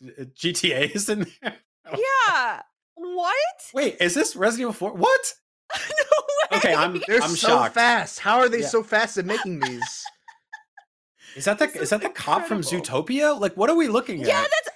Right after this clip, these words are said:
Speaker 2: that's, oh my God, that's what I thought. That's who I thought it was, but I wasn't sure. So
Speaker 1: Okay. Yeah, if
Speaker 2: yeah,
Speaker 1: you're, if you're
Speaker 2: okay.
Speaker 1: listening to the show, um, a, a clip just randomly appeared, like, like a genie summoned it, and it was, uh, C J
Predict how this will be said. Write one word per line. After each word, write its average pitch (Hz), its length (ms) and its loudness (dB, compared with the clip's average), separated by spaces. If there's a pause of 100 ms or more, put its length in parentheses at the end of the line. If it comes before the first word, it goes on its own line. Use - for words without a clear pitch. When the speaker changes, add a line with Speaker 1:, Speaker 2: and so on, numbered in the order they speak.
Speaker 2:
that's, - 180 -16
oh 339 100 -6
my 349 100 -2
God, 277 220 0
that's 294 160 -2
what 381 80 -4
I 370 80 -4
thought. - 160 -4 (100)
That's 170 200 -6
who 190 100 -8
I 185 80 -4
thought 175 180 -6
it 190 80 -6
was, 269 160 -4
but 214 120 -4
I 160 60 -6
wasn't 190 320 -8
sure. 233 280 -4 (240)
So - 280 -6 (100)
Speaker 1:
Okay. 220 840 -6
Yeah, - 140 2
if 185 100 0
Speaker 2:
yeah, 208 60 6
Speaker 1:
you're, 190 100 4
if - 60 -4 (100)
you're 185 100 2
Speaker 2:
okay. 180 60 4
Speaker 1:
listening 226 240 0
to 208 60 0
the 170 100 0
show, 160 460 0
um, 123 380 -6 (240)
a, 123 100 -8 (180)
a 117 60 -20
clip 226 340 -6
just 135 240 -10
randomly 147 460 0
appeared, 120 520 -4 (220)
like, 120 240 -6 (100)
like 135 200 0
a 127 80 -6
genie 127 600 -2
summoned 107 400 -6
it, 107 180 -8 (420)
and 127 380 -2
it 127 200 -6
was, 131 240 -6
uh, 135 380 0
C 180 320 -6
J 180 540 0